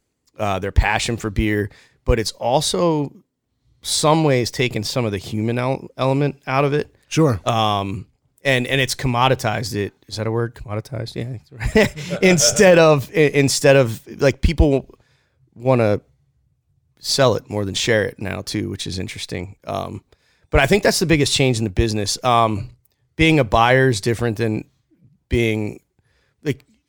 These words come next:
Speaker 1: uh, my job is to sell beer that I think the masses want. Um, and I don't always, it doesn't always coincide with everything that I wanna drink. Um, so I have to keep that in check. Like, I, you know, I see beers on,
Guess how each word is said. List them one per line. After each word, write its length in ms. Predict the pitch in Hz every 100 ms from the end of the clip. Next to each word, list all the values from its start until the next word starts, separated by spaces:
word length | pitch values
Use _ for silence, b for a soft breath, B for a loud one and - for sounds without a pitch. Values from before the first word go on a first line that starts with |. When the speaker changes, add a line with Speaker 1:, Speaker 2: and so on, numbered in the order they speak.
| _ _ _ _ _ -
Speaker 1:
uh, 120 | 143
my 180 | 143 147
job 260 | 151 143
is 120 | 131 110
to 80 |
sell 260 | 117 135 117
beer 220 | 117 117
that 100 | 113
I 60 | 110
think 160 | 117
the 60 | 101
masses 520 | 101 101 107 - 98
want. 240 | 98 101 139 _ _ _ _ _
Um, 600 | - 110 104 101 98 90 -
and 140 | 110
I 80 | 107
don't 340 | 98 117 117 -
always, 540 | 110 113 107 98 98
it 100 | -
doesn't 200 | - 139
always 160 | 131 113
coincide 520 | - 123 107 113 107
with 220 | 101 - - _ _
everything 440 | - 107 107 107 101
that 100 | 92
I 140 | 98
wanna 220 | 110 113
drink. 340 | 123 135 160 _ _ _ _ _
Um, 320 | 117 110 107
so 140 | 107 123
I 80 | 113
have 160 | 117
to 80 | -
keep 200 | - 120
that 160 | 110 98
in 80 |
check. 380 | 101 - 101 98
Like, 160 | 117 104
I, 100 | 131
you 100 | 143
know, 60 |
I 80 | 123
see 220 | 131 151
beers 420 | 131 - 120 120 110
on, 260 | 107 101